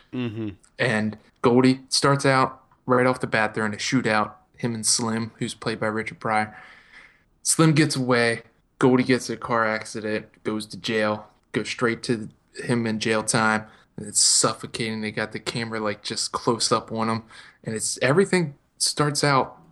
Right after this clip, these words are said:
Speaker 2: sort of, it's shot like exper-, it's very experimental, the way that they shoot all this in the beginning, which really just threw me for a loop 'cause that's not what I was expecting going into this movie.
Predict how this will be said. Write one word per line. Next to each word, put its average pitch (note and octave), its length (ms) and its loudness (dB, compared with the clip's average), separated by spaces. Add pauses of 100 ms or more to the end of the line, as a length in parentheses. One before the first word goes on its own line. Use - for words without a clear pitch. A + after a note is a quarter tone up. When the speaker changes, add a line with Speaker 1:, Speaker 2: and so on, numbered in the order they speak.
(160)
Speaker 2:
sort D3+ 260 0
of, - 60 0
it's - 160 -4
shot - 440 0
like A2 160 -2
exper-, A#2 640 -2
it's - 240 -12 (180)
very E3 220 6
experimental, A2+ 720 0
the G2+ 300 -6
way A2+ 220 0
that G#2+ 160 -6
they G#2 100 -2
shoot B2 280 0
all G#2 100 2
this G#2+ 200 0
in A#2 80 -4
the G#2 40 -2
beginning, G#2+ 580 -2 (260)
which A2+ 200 -4
really C3+ 300 8
just A2+ 280 -2
threw B2+ 140 4
me A#2 100 0
for A#2 180 2
a G#2+ 80 0
loop C#3 280 4
'cause - 260 -4 (280)
that's - 180 0
not C3+ 160 4
what A2+ 120 -2
I G#2+ 80 0
was G#2 160 -4
expecting C#3 560 -4
going G#2+ 240 -4
into A2 280 -6
this - 200 -8
movie. F#2+ 260 -10